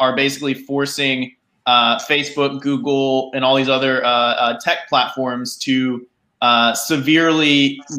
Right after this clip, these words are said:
decrease the amount of revenue that they're getting per click to those news sites. And so, uh, Facebook, I think as of, like, yesterday, maybe two days ago, banned all news from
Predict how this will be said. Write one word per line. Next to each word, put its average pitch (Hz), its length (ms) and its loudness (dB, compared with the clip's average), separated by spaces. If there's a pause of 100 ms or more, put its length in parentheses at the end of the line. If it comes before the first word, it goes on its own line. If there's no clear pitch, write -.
decrease 147 520 -2
the 139 80 -2
amount 135 200 2
of 120 80 -4
revenue 135 360 0
that 123 80 -4
they're 123 160 -6
getting 127 300 -2
per 127 160 -4
click 127 340 -8
to 127 320 -4
those 120 220 -4
news 135 260 -2
sites. - 540 -4 (400)
And 147 180 -2
so, 143 380 4
uh, 127 260 4
Facebook, 156 440 -2 (1000)
I 147 80 -4
think 190 160 -2
as 143 160 0
of, 139 80 -2
like, 123 180 -4
yesterday, 151 440 -2
maybe 135 180 0 (260)
two 143 140 -4
days 151 160 -2
ago, 165 320 -2 (640)
banned 143 640 2 (120)
all 156 360 2
news 139 880 -4 (200)
from 135 540 -4